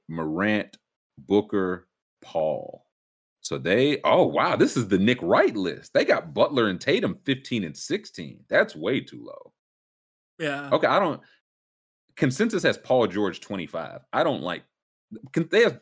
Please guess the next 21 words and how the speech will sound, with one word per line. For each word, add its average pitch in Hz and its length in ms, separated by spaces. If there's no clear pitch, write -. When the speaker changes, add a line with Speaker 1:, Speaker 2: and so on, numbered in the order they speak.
Speaker 1:
okay, 131 160
they 113 120
have 147 120
Kawhi 104 400
twenty-four. 85 720
So 85 160
they 113 140
clearly, 98 680
I 101 80
think 131 140
they 113 60
were 95 120
very 95 360
much 87 260
on 76 200
this, 80 260
like, 76 180
they're 80 100
not 87 240
taking 80 300
injuries 71 680